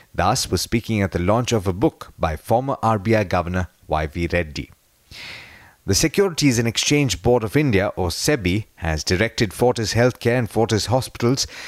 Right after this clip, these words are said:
to continue efforts to recover more than four hundred crore rupees from Shivinder and Malvinder Singh,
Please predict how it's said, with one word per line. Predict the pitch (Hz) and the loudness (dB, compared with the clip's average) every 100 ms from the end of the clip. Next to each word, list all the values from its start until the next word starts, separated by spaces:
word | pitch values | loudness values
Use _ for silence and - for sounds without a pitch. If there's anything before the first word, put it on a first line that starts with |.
| - - | -10 -4
to | 120 | 0
continue | 143 123 170 180 - | 0 0 -2 -2 0
efforts | 143 - 151 - | -2 2 2 2
to | 117 | 2
recover | 110 110 - 123 127 - | 4 4 2 0 0 -2
more | 113 123 151 | 2 2 4
than | 135 113 | 0 -2
four | - 139 | 0 2
hundred | 117 117 107 | 2 0 -2
crore | - 135 123 | -2 2 2
rupees | 104 - 160 110 - - - - | 2 0 2 2 -2 -10 -20 -4
from | 107 101 | 0 0
Shivinder | - 117 147 156 147 139 - | 0 2 2 2 0 0 0
and | 131 139 | 2 4
Malvinder | 127 113 113 101 92 | 2 2 2 2 0
Singh, | - 156 | 2 0